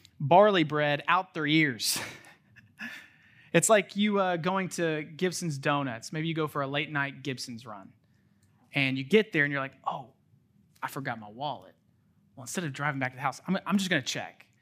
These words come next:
You go in, you say, "Hey, do y'all have any donuts they are just about to throw out? You know, maybe you just had them too long. I, I'd love to just have a donut." And they just say, "Well, yeah, but we have some fresh donuts if you want those."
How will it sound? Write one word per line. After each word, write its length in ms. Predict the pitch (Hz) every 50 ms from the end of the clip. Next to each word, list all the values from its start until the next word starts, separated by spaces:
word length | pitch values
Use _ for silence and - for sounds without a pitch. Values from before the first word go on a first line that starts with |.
| _ _ _ _ _ _ _ _
You 100 | - 139
go 240 | 123 151 156 165 165
in, 120 | 156 151
you 40 | 147
say, 120 | 143 - -
"Hey, 220 | - 165 208 240 220
do 100 | 170 175
y'all 160 | 202 254 269
have 200 | 254 269 262 233
any 160 | 247 220 185
donuts 340 | 151 170 180 190 190 180 -
they 100 | 165 156
are 120 | 156 170
just 160 | 165 156 143
about 240 | 147 139 139 147 -
to 100 | - 123 120 _ _
throw 260 | - 147 147 143 131
out? 300 | 123 131 135 135 135 - -
You 80 | 143
know, 260 | 131 127 127 123 127 123 - - _
maybe 160 | 151 139 139 139
you 40 |
just 200 | 135 - 143 131
had 100 | - 139
them 100 | 135 131
too 140 | 135 - 135
long. 240 | 131 131 131 131 131 127 _ -
I, 200 | - - 117 117 107
I'd 200 | 104 131 131 123
love 160 | 131 131 127 131
to 80 | 135
just 160 | 120 - -
have 100 | - 117
a 60 | 110 110
donut." 320 | 110 98 82 85 85 - _ _ _ _ _ _ _ _ _ _ _ _ _ _ _
And 100 | 143 139
they 100 | 147 151
just 180 | 147 139 -
say, 260 | - 147 135 131 - _ _ _ _ - - _
"Well, 320 | - 147 143 131 127 120 - 123
yeah, 420 | 123 120 127 190 269 294 190 139
but 260 | 131 135 143 139 135 - _ _
we 120 | - 156
have 100 | 180 214
some 180 | - - 151 131
fresh 320 | - - 180 190 180 -
donuts 320 | - 170 143 147 147 156 -
if 100 | 151 139
you 120 | 151 151
want 200 | 156 151 131 -
those." 520 | - 151 196 214 185 170 190 - - -